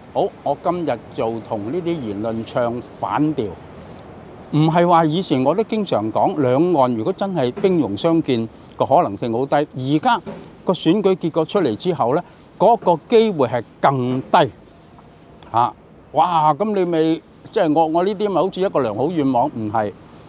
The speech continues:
我係，誒，覺得兩岸關係喺未來之後呢，個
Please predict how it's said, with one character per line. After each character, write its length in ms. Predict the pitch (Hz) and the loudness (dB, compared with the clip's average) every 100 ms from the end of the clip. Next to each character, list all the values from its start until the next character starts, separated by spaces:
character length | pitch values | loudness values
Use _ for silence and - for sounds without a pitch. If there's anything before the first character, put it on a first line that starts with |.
| - - - - - | -20 -20 -20 -20 -8
我 400 | 135 160 202 196 - - | 2 6 6 4 -2 0
係， 220 | 151 143 - - - - - - - - - - 139 | 0 0 -4 -20 -20 -20 -20 -20 -20 -20 -20 -6 0
誒， 460 | 131 135 131 135 113 - - - - - - - - - - - - | 2 2 2 0 -4 -14 -20 -18 -18 -16 -16 -18 -18 -18 -16 -16 0
覺 160 | 196 170 - | 2 2 2
得 120 | 240 226 | 0 2
兩 300 | 151 143 180 | 6 6 6
岸 220 | 170 151 147 | 6 4 4
關 220 | 220 208 | 4 4
係 240 | 151 143 120 | 2 2 0
喺 160 | 143 208 | -2 0
未 200 | 175 143 | 2 2
來 180 | 139 110 | 2 -2
之 200 | 113 208 | -2 0
後 160 | 147 143 | 2 2
呢， 100 | 185 | 0
個 80 | 160 | -2